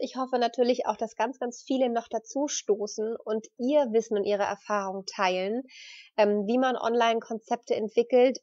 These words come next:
wie man sie besser nicht entwickelt und dass man Mehrwerte, äh, bereitet und sich auch gegenseitig unterstützt. Das ist mein, mein Wunsch. Es werden auch tolle Angebote dabei sein. Wir werden immer mal wieder Live-Videos schalten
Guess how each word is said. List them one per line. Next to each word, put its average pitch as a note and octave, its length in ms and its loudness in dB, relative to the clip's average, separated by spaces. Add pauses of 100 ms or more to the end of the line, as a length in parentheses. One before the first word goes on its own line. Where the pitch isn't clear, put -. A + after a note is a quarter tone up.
(140)
wie F#3+ 160 4
man F3+ 260 2
sie E3+ 320 -6
besser F3 240 -4
nicht A#3 320 -4
entwickelt B3 520 2 (340)
und A3 100 0
dass A3+ 160 0
man A3+ 320 2 (160)
Mehrwerte, A3+ 800 4
äh, G3 120 -2
bereitet F#3+ 760 0 (500)
und C4+ 440 6 (180)
sich A3 240 -6
auch G#3 120 -6
gegenseitig G#3 600 0
unterstützt. - 560 -6
Das G3+ 100 -10
ist - 160 -12
mein, F#3+ 440 -2
mein G3 260 0
Wunsch. B3+ 380 4
Es A#3 120 -6
werden G#3 300 4
auch G3 320 -2
tolle A3+ 300 0
Angebote C4 580 0
dabei A3+ 460 2
sein. A3 180 6
Wir G#3 100 0
werden G3 240 2
immer G3+ 220 -2
mal F#3+ 160 -4
wieder G3 180 -2
Live-Videos A#3+ 920 0
schalten G#3+ 600 -2